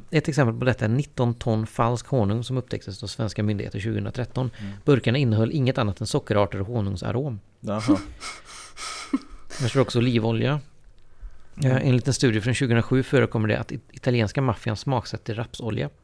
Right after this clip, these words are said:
Speaker 2: Mm.
Speaker 1: Eh, som är tänkt för att användas för att smörja maskiner och sälja som olivolja.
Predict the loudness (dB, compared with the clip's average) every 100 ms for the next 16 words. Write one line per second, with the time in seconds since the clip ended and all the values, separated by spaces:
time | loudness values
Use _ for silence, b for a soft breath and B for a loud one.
0 | b -8 -6 -6 -12 b b b _ -18
1 | -16 -18 -20 -6 -4 -4 -2 -2 0 0
2 | 0 0 2 2 0 -2 -4 -2 0 2
3 | 2 0 -2 -4 -2 -2 -2 -4 -8 -8
4 | -8 -4 -4 -4 -4 -4 -4 -6 -10